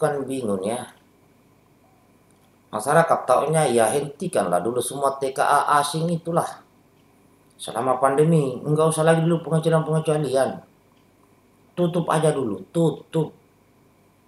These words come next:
Sampai P P K M, ya, level empat. Karena apa? Ya,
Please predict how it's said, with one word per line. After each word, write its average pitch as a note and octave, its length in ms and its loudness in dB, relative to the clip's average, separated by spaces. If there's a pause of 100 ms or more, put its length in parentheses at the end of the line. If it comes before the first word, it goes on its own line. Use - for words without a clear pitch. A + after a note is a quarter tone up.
(120)
Sampai A#2+ 720 -2
P C3+ 80 -2
P A#2 240 -2
K A#2 80 -2
M, B2 320 2
ya, C3+ 320 -2
level G#2 480 -2
empat. - 400 -4 (440)
Karena F3 320 4
apa? - 480 0 (1120)
Ya, D#3 160 -2